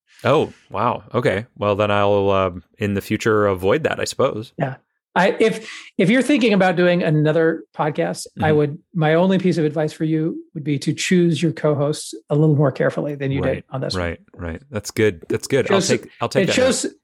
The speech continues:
Speaker 2: it shows some poor judgment on your part, but, you know, hey,
Speaker 1: Yeah.
Speaker 2: live, you live, you learn,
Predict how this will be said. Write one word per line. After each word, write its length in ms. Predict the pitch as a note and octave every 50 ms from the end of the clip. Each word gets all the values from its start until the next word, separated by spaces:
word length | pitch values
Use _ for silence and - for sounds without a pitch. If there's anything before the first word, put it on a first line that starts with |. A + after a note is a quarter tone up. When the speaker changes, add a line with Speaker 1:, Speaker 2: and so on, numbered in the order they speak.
| _ -
Speaker 2:
it 120 | F#3+ -
shows 220 | - B3 A#3+ A#3+ A#3+
some 160 | - A3 F3+
poor 240 | - G#3+ G3+ G#3 F3+
judgment 380 | - G3 F#3 D#3 D#3+ E3 G3
on 100 | E3+ E3+
your 140 | D#3+ D#3+ D#3+
part, 280 | D#3+ E3+ D3+ D#3 D#3+ D#3+
but, 140 | D#3 D#3 - -
you 80 | E3
know, 120 | D3+ D3 D3+ -
hey, 220 | - D#3+ C#3+ G2+
Speaker 1:
Yeah. 60 | F#2 -
Speaker 2:
live, 200 | A3+ A#3+ A#3 A#3
you 100 | G3+ G3
live, 340 | G#3+ A#3 A#3+ A3+ G#3+ - _ - -
you 140 | F#3+ G3 G3+
learn, 400 | G3+ G3 F#3+ F#3+ F3+ F3 -